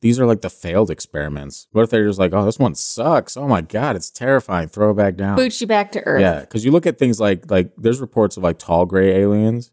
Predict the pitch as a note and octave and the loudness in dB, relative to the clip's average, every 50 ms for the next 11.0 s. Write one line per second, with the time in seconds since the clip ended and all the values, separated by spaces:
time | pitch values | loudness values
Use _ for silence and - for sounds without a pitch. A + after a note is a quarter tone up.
0 | _ - F#2 F#2 F#2 F2+ F#2 F2+ E2+ D#2+ - - G#2 - - - - - - G2 | _ -6 -4 -2 0 0 2 0 0 -2 -2 -2 -2 -2 -2 -6 -12 -6 -2 2
1 | G2 G2 G2 G2 G2 F#2+ F#2+ F#2 F#2 - - - - F#2+ F2+ F2 - - - - | 2 4 4 2 2 2 2 2 2 0 -2 -4 -2 0 0 0 -2 -4 -2 0
2 | F#2 F#2 F2+ F2+ F2+ E2+ - - F2+ E2+ E2+ E2 - - - _ _ _ - F2+ | 2 4 4 4 2 0 -2 -2 -2 0 0 -2 -4 -6 -12 _ _ _ -16 -6
3 | F2 - F#2+ F#2 F2 F2+ E2 E2+ F#2 G2+ A2+ A2 F2+ F2 D#2+ - E2+ E2 E2 D#2+ | 0 2 2 2 2 2 2 2 4 4 4 4 2 2 0 -2 -2 -2 -2 -4
4 | E2 E2+ D#2+ _ - G2 F2+ F2+ F2 E2 - - - - - - F#2+ F#2 G2+ - | -6 -8 -10 _ -2 0 0 0 0 -4 -10 -12 -12 -10 -8 -6 -6 -6 -8 -8
5 | E2+ - - A2 A#2+ B2 A2+ A#2 A#2 G#2+ - - - G#2+ A2 G#2+ G#2+ G#2+ F#2+ G2 | -10 -8 -2 2 4 4 4 4 2 0 0 -2 -2 0 2 4 4 4 2 2
6 | G#2 G#2 G2+ G#2 G#2 - - G#2+ G2 G3 F#3+ F#3+ - G3+ A3+ - A2+ B2 D3+ B3 | 0 0 0 0 -2 -2 0 0 2 2 2 2 2 2 0 2 2 2 2 2
7 | C#4+ D#4 D#4+ D#4 C#4 A#3+ G#3+ - - G3+ G#3+ G3+ B3 A#3+ A#3 A3+ G#3+ - - G3+ | 2 0 0 0 0 0 0 0 -2 -4 -4 -4 -2 0 0 0 0 0 -2 -2
8 | G#3 G#3 G#3 A3 G#3+ - - G#3+ G#3+ G#3 G#3 F#3+ F3+ E3+ E3+ E3+ D#3 D#3 E3+ F3 | 0 2 2 0 0 0 0 0 0 2 2 2 2 2 2 2 0 -2 -6 -6
9 | F3+ - - E3+ E3 F#3+ E3+ - - G#2 A2+ B2 A#2 G#2 - - A2+ F#2+ G2+ G#2 | -8 -8 -8 -6 -4 -4 -4 -2 -2 0 2 2 2 0 -2 -4 -4 -2 -2 -2
10 | G2 F#2+ G#2 G2+ G#2+ G#2 - G#2 G#2+ A2+ C3 C#3+ D#3+ D#3+ E3 E3+ - - - | 0 0 0 0 0 0 0 -2 0 0 0 0 0 0 -2 -4 -6 -10 -16